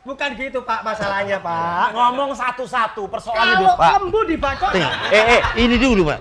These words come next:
Speaker 2: Aku,
Speaker 3: Hah.
Speaker 2: aku pulang aja lah. Ya, sekarang mana lembu yang bawa kemari?
Speaker 3: Hah, coba.
Speaker 1: Bukan masalah soal lembu bawa kemari, Pak.
Speaker 2: Loh.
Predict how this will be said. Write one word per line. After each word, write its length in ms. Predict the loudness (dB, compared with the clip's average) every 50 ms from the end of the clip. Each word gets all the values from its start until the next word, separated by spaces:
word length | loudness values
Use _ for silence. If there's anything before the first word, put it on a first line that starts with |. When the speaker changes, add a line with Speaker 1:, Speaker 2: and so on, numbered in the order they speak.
| -2 -4
Speaker 2:
Aku, 160 | -2 0 0
Speaker 3:
Hah. 100 | -4 -4 -6
Speaker 2:
aku 160 | -10 -12 -12
pulang 320 | -10 -6 -2 0 0 0 0
aja 160 | -2 -2 0
lah. 160 | -2 -2 -2 -4 -18 _ _ _ _ -20 -20 -20 -20 _ _ _ _ _ _
Ya, 160 | -20 -20 -20 -20 _ _ _ _
sekarang 880 | _ -16 -16 -16 -10 -4 -2 0 0 0 -2 -2 -4 -4 -6 -8 -16 -20 _ _ _ _ _ _ _ _ _ _ -20 _ _ _ _
mana 280 | -12 -12 -10 -8 -8 -8
lembu 240 | -8 -8 -4 -4
yang 160 | -4 -4 -4 -8
bawa 320 | -10 -8 -8 -8 -10 -12
kemari? 320 | -16 -18 -16 -16 -16 -16 -16 -12
Speaker 3:
Hah, 240 | -12 -12 -12 -14 -16 -20 _ _ _ _ _
coba. 160 | -14 -14 -14 -14 _ _ _ _ _ _ _ _ _ _ -20 _ _
Speaker 1:
Bukan 260 | _ -20 -14 -12 -10 -8
masalah 340 | -8 -8 -6 -6 -6 -6 -6 -8
soal 120 | -10 -12 -10
lembu 160 | -10 -8 -2
bawa 160 | -2 -2 -2
kemari, 240 | -2 -4 -4 -4 -4
Pak. 240 | -4 -4 -4 -4 -4 -8 -14 -20
Speaker 2:
Loh. 120 | -20 -20